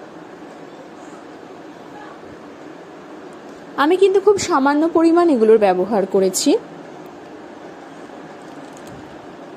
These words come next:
সামান্য কাশ্মীরি লঙ্কার গুঁড়ো, সামান্য সবজি মশলা,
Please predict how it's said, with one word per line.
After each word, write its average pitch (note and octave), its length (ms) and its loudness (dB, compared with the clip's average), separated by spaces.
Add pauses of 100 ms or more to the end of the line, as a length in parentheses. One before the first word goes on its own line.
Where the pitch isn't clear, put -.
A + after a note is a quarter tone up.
(1120)
সামান্য F#4 500 6 (140)
কাশ্মীরি B3 520 4
লঙ্কার F#3+ 420 2 (100)
গুঁড়ো, F3 220 2 (1600)
সামান্য C4 500 4 (140)
সবজি F#3+ 480 0
মশলা, G3 480 0